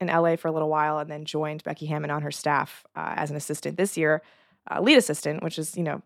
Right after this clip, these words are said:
big step up for her. She'd been interviewing for some head coaching jobs in the W as well, too. But she basically said that, like, <laughs> it's unreal how prepared Becky is for this job.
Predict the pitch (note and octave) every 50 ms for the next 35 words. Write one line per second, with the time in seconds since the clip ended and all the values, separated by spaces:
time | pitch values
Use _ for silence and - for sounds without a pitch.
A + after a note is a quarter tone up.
0 | _ _ - E3 - - D#3+ - D#3 D3 - D3 D3+ D3 D#3 - E3+ E3 D#3 D3+
1 | D3+ D3 - - D#3+ D#3 D3+ D#3 D3+ D3+ D3+ - D#3 - - D3 D3 D#3+ D3+ D3
2 | - D#3 C#3+ - C#3+ C#3+ D3+ D#3+ C#3 C#3 D3 D3+ - D3 C#3 C#3 C#3 C#3 C#3+ C#3
3 | C3+ C3+ - - C#3 C#3 C#3 - - F3+ E3+ D#3 D3+ - _ _ _ _ _ _
4 | _ _ _ _ _ _ _ _ - E3+ E3+ D#3+ D#3 - - _ _ _ _ _
5 | _ _ _ _ _ - - - - B3+ F#4 F#4+ - G#4 - D#4+ B3+ - - G3
6 | G3+ G3 - - D#3+ - - - - E4 - - - - - - - _ _ _
7 | _ _ _ _ _ _ - A#3 A3+ - - - _ _ _ _ _ - G#3+ C4
8 | C#4+ C4+ G#3 F3 F#3 G3+ F#3+ E3+ D#3+ C#2+ - - - _ _ _ - - - -
9 | - F3 F3+ F#3 F3+ - - F#3+ - - - - E3 D#3+ D#3+ D#3+ D#3+ - D3+ D#3
10 | - - - - - - - - - - - - - - - - - - - -
11 | - - -